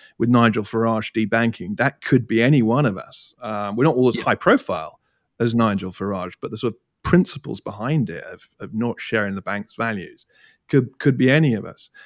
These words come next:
Speaker 1: I think the human factor, you know, with someone like Colonel Kelvin Wright, who is a, a hero,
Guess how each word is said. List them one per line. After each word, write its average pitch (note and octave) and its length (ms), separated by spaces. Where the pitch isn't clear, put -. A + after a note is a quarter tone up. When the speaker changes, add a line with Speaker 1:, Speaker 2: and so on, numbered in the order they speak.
Speaker 1:
I C#3+ 100
think G3 160
the D#3 60
human G#3+ 580
factor, - 540
you C3+ 160
know, A#2 80
with B2 160
someone D3+ 240
like C#3 180
Colonel C3 320
Kelvin A#2+ 400
Wright, A#2+ 400
who A2+ 220
is A2 160
a, A2+ 180
a A#2 80
hero, B2+ 540